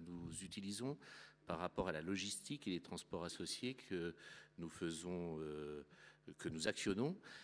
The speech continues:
Alors bien évidemment, ça, ça s'appelle dans notre jargon une supply chain. Et dans le cadre de cette supply chain, c'est-à-dire une chaîne de, de, de fonctions, une chaîne d'action, euh, nous prenons en compte, euh, depuis cinq ans maintenant,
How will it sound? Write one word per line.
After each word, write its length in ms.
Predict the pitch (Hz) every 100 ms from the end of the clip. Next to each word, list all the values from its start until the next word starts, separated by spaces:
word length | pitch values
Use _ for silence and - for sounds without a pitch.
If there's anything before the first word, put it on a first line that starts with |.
| - - 87
Alors 160 | 85
bien 200 | 90 113
évidemment, 440 | 110 110 107 107 95
ça, 140 | -
ça 140 | - 85
s'appelle 320 | 90 - 95
dans 120 | 87
notre 140 | 82
jargon 320 | 85 82 92 92
une 100 | 80
supply 460 | - 107 - 82
chain. 420 | - - 80 135 185 - - - - - -
Et 120 | 87
dans 120 | 98
le 60 | 104
cadre 220 | 147 120
de 80 | 95
cette 260 | - 90
supply 440 | - - 123 92 90
chain, 320 | - 98 156 175
c'est-à-dire 400 | - - 78 73
une 160 | 73 73
chaîne 420 | - 120 107 92
de, 320 | 82 80 76 - - - - -
de, 140 | 80 76
de 120 | 78
fonctions, 520 | - 123 - 127 165
une 140 | 95
chaîne 360 | 80 - 98 85
d'action, 500 | 92 - - 104 160 - - - - - - -
euh, 640 | 85 87 85 85 82 80
nous 180 | 82 120
prenons 320 | 123 110 101
en 100 | 87
compte, 520 | 85 110 131 - - - -
euh, 340 | 90 87 85
depuis 340 | 80 87 - 87
cinq 300 | - 110 -
ans 100 | 104
maintenant, 640 | 82 76 80 82 135 165